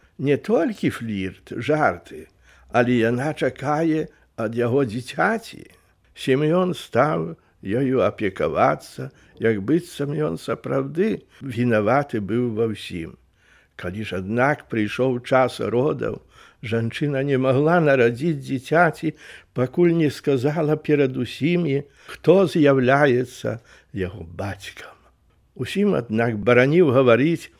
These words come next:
аб здзейсненых цудах, і многія ставаліся нямымі, каб не высказаць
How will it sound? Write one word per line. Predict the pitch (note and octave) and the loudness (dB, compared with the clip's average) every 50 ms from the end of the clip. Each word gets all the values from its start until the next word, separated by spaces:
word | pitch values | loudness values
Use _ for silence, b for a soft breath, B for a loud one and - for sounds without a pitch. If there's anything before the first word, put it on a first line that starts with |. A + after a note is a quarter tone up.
| b b - | b b 2
аб | C3 B2 A#2 | 2 2 2
здзейсненых | G#2+ G2+ A2 D3 F3 F3 E3+ - - - C3+ C3 B2 A#2 G#2+ F#2+ F2+ - | -2 0 2 2 4 4 2 -2 -2 -2 0 0 2 2 0 -2 -4 -8
цудах, | - - A#2 C#3 D#3 D3+ - B2+ B2 A#2+ - b b b b b b | -6 -4 -2 -2 0 0 -2 -2 -4 -4 -8 b b b b b b
і | - - C#3 D3 | -4 0 0 2
многія | D#3 E3+ F#3+ F3+ F3+ E3+ F3+ F3 D#3 D3 | 4 4 4 4 2 2 4 4 4 2
ставаліся | - - - C#3 C3 C3+ C#3+ D3+ D#3+ D3 B2 B2 - - A#2+ | 2 0 0 0 2 2 2 0 0 -2 -4 -6 -6 -4 0
нямымі, | A#2+ C3+ C3 C3 C3 D3 F3+ G3 F3+ E3+ C3+ A2+ G#2+ b b b b b b _ - | 2 2 2 2 4 4 4 4 4 2 0 -4 -6 b b b b b b _ -4
каб | - G#2+ G2+ G2 A2 | -2 -2 -2 -2 -2
не | A2 G2 E2 | -2 -2 -2
высказаць | F2 A2 A#2+ - - - - G#2 G2+ G2+ G#2 G#2+ - - | -4 -6 -6 -8 -10 -10 -10 -10 -10 -10 -12 -12 -14 -18